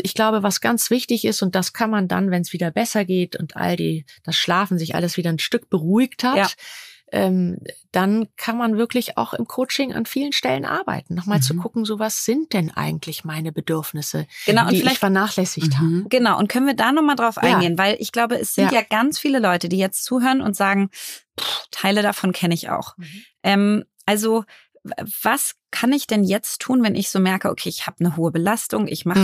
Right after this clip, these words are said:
Speaker 2: viel in
Speaker 1: Mhm.
Speaker 2: meinem Leben und so weiter,
Speaker 1: Mhm.
Speaker 2: um nicht in diesen Burnout zu rutschen?
Speaker 1: Und die vielleicht auch nicht jetzt die Vorstellung haben, in eine Klinik gehen
Speaker 2: Genau.
Speaker 1: zu wollen, ne?
Speaker 2: Ja.
Speaker 1: Was könnt
Speaker 2: Und die
Speaker 1: ihr
Speaker 2: vielleicht
Speaker 1: machen?
Speaker 2: auch noch nicht da drin sind, ja, sondern eher so merken, „Oh, es wird immer mehr, es wird immer anstrengender,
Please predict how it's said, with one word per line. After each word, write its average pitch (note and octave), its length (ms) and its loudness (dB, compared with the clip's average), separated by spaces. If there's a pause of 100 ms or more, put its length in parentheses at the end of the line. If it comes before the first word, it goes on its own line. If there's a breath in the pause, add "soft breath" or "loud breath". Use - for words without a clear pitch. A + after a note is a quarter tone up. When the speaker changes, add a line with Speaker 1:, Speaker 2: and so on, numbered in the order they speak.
Speaker 2:
viel E3+ 100 4
in D#3+ 60 4
Speaker 1:
Mhm. F#3 40 6
Speaker 2:
meinem F3 160 4
Leben F3 260 0
und F3+ 160 -2
so F3 160 -6
weiter, F3+ 340 4
Speaker 1:
Mhm. F#3 320 0
Speaker 2:
um A#3+ 280 4
nicht C4 300 0
in C#4 160 0
diesen D#3 280 0
Burnout D3+ 380 -2
zu - 180 -8
rutschen? - 440 -2
Speaker 1:
Und G3 180 2
die G3+ 80 4
vielleicht F#3+ 380 2
auch F3 100 2
nicht G3+ 200 2
jetzt - 360 -2
die F3 180 -2
Vorstellung F3+ 520 0
haben, E3+ 220 0
in D#3+ 80 0
eine D#3+ 100 2
Klinik F#3+ 360 0
gehen A3 180 2
Speaker 2:
Genau. F3+ 160 2
Speaker 1:
zu C3+ 60 -4
wollen, - 340 -8
ne? G#3+ 180 -2 (160 loud breath)
Speaker 2:
Ja. F#3 140 -2
Speaker 1:
Was G#3 180 2
könnt C4 120 4
Speaker 2:
Und B3+ 60 2
die C#4 40 6
Speaker 1:
ihr C4 60 4
Speaker 2:
vielleicht C4+ 220 4
Speaker 1:
machen? A#3 100 2
Speaker 2:
auch - 20 0
noch B3+ 180 2
nicht C#4 200 0
da B3 80 2
drin - 340 -2
sind, D#3+ 220 0
ja, F3 100 2
sondern A3+ 320 2
eher A3+ 180 4
so A#3+ 120 2
merken, A3+ 400 2 (120)
„Oh, F#3+ 180 2 (140)
es - 180 -10
wird G#3 160 -4
immer A#3 200 2
mehr, G#3+ 320 4
es - 140 -4
wird G#3 120 -4
immer A3 240 0
anstrengender, A3 720 2